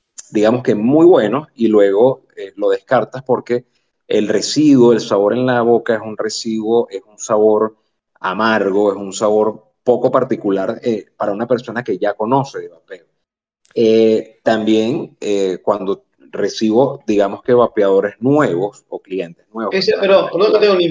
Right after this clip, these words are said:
Speaker 2: un, un, un impasse ahí justo.
Speaker 1: Sí.
Speaker 2: E-, este tipo de dispositivos, ¿quién, quién es el que, el que, el usuario que viene a pedírtelos?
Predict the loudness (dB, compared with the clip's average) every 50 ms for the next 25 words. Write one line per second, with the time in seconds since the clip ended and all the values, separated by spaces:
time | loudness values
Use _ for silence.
0 | -4 -4 -4 -4 -4 -4 -4 -4 -4 -4 -2 -2 -2 -2 -2 -2 -4 -4 -4 -6
1 | -10 -12 -12 -8 -8 -8 -8 -10 -14 -20 _ _ _ _ _ _ _ _ -2 -2
2 | -2 -2 -2 -8 -16 -20 -20 _ _ -4 -4 -2 -2 -2 -2 0 -2 -2 -2 -4
3 | -6 -4 -2 -2 -2 -2 -4 -6 -8 -10 -10 -12 -10 -8 -6 -4 -4 -6 -6 -10
4 | -14 -8 -6 -6 -6 -6 -6 -4 -4 -2 -2 -2 -4 -4 -4 -6 -6 -4 -4 -4
5 | -2 -2 -4 -6 -4 -4 -4 -4 -4 -8 -10 -16 -18 _ _ _ _ _ _ _
6 | _ _ _ -20 -20 -20 _ _ _ _ _ _ _ _ -12 -6 -4 -4 -4 -2
7 | 0 2 2 4 4 2 2 0 0 0 0 2 0 0 0 -2 -4 -6 -6 -6
8 | -6 -4 -4 -4 -6 -6 -10 -18 _